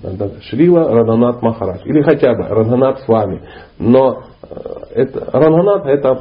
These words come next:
парень, с которым вы чистили картошку, и он из Курска. Ну, приблизительно так. То, о ком мы говорим, это, э, и он с-, это с вами, это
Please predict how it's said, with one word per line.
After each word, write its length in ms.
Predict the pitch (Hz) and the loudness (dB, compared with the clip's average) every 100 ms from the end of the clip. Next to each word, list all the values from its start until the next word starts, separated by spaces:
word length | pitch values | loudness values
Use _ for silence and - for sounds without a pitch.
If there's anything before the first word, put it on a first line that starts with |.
| - | 2
парень, 280 | 180 170 135 | 4 4 0
с 60 | |
которым 360 | 123 123 147 131 | 0 2 4 2
вы 100 | 120 | 0
чистили 340 | 147 139 127 | -2 -2 -4
картошку, 680 | 113 127 - 156 151 - 110 | 0 -2 2 0 0 2 4
и 80 | 120 | 4
он 240 | 131 120 | 4 2
из 320 | - 120 110 - | 2 0 0 -6
Курска. 400 | 131 113 - - | -4 -4 -6 0
Ну, 240 | 165 160 | 0 0
приблизительно 720 | 117 117 117 110 107 95 92 95 | -2 0 2 2 0 -2 -8 -6
так. 240 | 82 85 - - - | -6 -6 -12 -20 2
То, 80 | 151 | 2
о 140 | 131 | 4
ком 180 | - 139 | 2 4
мы 120 | 120 | 4
говорим, 440 | 123 123 143 175 - - - | 4 4 4 2 -2 -14 -2
это, 320 | 123 135 139 | 0 2 0
э, 920 | 127 117 - - 110 - - - - | 0 -2 -6 -10 -10 -10 -10 -12 -12
и 120 | - - | -4 2
он 260 | 131 139 | 4 2
с-, 420 | 143 - 113 104 - | -2 -6 -4 -4 -4
это 220 | 117 117 | -6 -6
с 140 | - | -2
вами, 440 | 123 113 101 - 117 | 0 0 -4 -8 -10
это 240 | 104 | -10